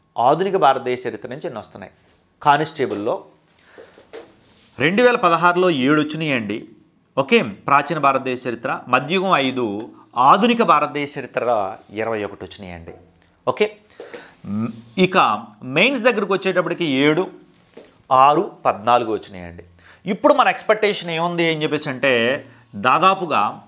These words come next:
మనం ప్రిలిమినరీ ఏదైతే ఉం-, I mean, ప్రాచీన యుగం ఏదైతే ఉందో ప్రాచీన యుగం యొక్క రేషియో తగ్గుతూ వస్తుంది అనేటువంటి ఉద్దేశంతో మనం ఒక ఇరవై రెండు ప్రశ్నలు ఆధునిక భారతదేశ చరిత్ర నుంచి వస్తున్నాయి. ప్రాచీన యుగం ఒక మూడు రావచ్చు.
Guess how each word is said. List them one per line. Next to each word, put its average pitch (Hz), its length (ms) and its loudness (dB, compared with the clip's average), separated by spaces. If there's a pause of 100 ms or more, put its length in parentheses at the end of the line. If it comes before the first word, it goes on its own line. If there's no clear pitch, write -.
(400)
మనం 139 400 0 (480)
ప్రిలిమినరీ 233 420 4
ఏదైతే 180 420 2
ఉం-, 160 260 -4
I 127 240 -2
mean, 120 160 -4
ప్రాచీన 170 480 0
యుగం 185 240 -4
ఏదైతే 160 300 -4
ఉందో 165 120 -6
ప్రాచీన 165 380 -2
యుగం 170 200 -4
యొక్క 165 160 -2
రేషియో 147 680 2 (320)
తగ్గుతూ 175 640 -2
వస్తుంది 147 400 -4
అనేటువంటి 131 380 -2
ఉద్దేశంతో 127 880 0 (260)
మనం 123 420 0 (300)
ఒక 143 400 2 (220)
ఇరవై 175 420 2
రెండు 220 220 2
ప్రశ్నలు 175 400 0
ఆధునిక 151 380 2
భారతదేశ 147 520 0
చరిత్ర 147 220 -8
నుంచి 135 200 -10
వస్తున్నాయి. 139 320 -10 (200)
ప్రాచీన 151 380 2
యుగం 143 240 -2
ఒక 139 140 -4
మూడు 127 460 -6 (160)
రావచ్చు. 123 580 0